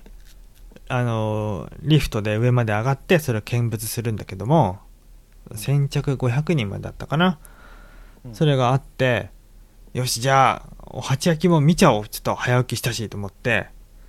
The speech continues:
Speaker 1: で、お鉢焼きに行く準備して、出かけようと思って。で、部屋出たわけ。
Speaker 2: はい。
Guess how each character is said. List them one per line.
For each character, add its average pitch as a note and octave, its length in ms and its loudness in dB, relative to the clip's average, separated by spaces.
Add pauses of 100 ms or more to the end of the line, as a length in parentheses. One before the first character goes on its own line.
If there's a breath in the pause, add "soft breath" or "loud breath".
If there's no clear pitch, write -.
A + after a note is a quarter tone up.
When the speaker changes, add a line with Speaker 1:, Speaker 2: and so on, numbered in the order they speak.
(220 soft breath)
Speaker 1:
で、 B2+ 80 -2
お A#2 60 0
鉢 B2+ 300 0
焼 B2+ 120 0
き B2+ 220 -4
に A#2+ 120 -2
行 A2+ 100 -6
く A#2 100 -2
準 C3 200 4
備 G2 140 -2
し - 100 -10
て、 F2+ 320 -8
出 A#2+ 80 -2
か A2+ 120 -2
け B2+ 100 -2
よ A#2 60 2
う - 20 -14
と - 80 -8
思 G#2+ 140 -4
っ - 20 -20
て。 A2 440 -8 (1600)
で、 A2+ 100 -6 (160)
部 C#3 60 6
屋 C3+ 140 6
出 B2 140 2
た G2+ 140 -2
わ F#2+ 160 -6
け。 - 220 -8 (840)
Speaker 2:
は - 120 -20
い。 F#2 100 -20